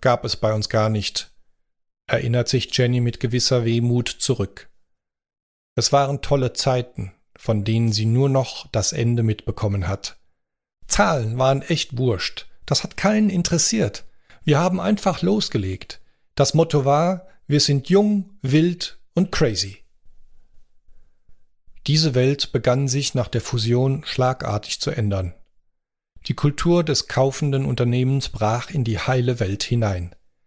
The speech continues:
Der Finanzchef begann dem bunten Treiben einen Riegel vorzuschieben. Ausgaben mussten nun penibel aufgezeichnet werden.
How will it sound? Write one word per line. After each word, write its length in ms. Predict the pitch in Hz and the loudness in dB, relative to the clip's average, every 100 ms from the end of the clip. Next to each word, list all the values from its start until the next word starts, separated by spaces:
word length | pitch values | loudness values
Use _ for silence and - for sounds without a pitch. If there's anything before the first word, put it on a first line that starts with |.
| _ _ _ _ _ - | _ _ _ _ _ -2
Der 100 | 139 | 0
Finanzchef 680 | - 139 143 - 151 151 - | 2 2 2 2 0 0 -4
begann 340 | 127 131 135 | 0 0 2
dem 160 | 127 123 | 0 0
bunten 420 | 135 139 - 139 | 0 0 -2 -4
Treiben 540 | - 117 127 131 135 | 0 0 2 0 -2
einen 340 | - 120 127 123 | -2 0 2 2
Riegel 280 | 123 104 95 | 0 -2 -6
vorzuschieben. 840 | - 92 - - 98 95 95 - - _ _ _ _ _ | -4 -4 -2 -2 -4 -4 -6 -8 -16 _ _ _ _ _
Ausgaben 580 | - 139 - 143 143 156 | 0 2 2 0 0 0
mussten 420 | 123 117 - 127 | -2 -4 -2 0
nun 240 | 123 127 - | 2 0 0
penibel 560 | 113 110 123 131 135 | 0 0 0 2 0
aufgezeichnet 920 | - 113 - - - 101 101 - 98 | 0 -2 -2 -6 -4 -4 -4 -6 -6
werden. 360 | 107 104 98 | -4 -4 -4